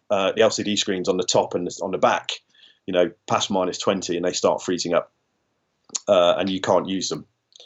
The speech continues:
So you're reliant everything, just looking through the viewfinder and, and doing it that way.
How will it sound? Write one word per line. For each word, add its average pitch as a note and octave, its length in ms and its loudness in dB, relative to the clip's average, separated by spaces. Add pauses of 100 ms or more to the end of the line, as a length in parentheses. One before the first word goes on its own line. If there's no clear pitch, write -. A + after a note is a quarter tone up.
(420)
So - 140 0
you're F#2 220 4
reliant G2 520 4
everything, F2+ 420 -10
just - 240 -4
looking F#2+ 280 -8
through F2 300 -4
the F2 80 -2
viewfinder E2+ 760 2
and, D#2+ 200 -6 (100)
and F2+ 180 -6
doing E2 280 0
it D2+ 100 0
that D#2+ 200 2
way. D#2+ 180 0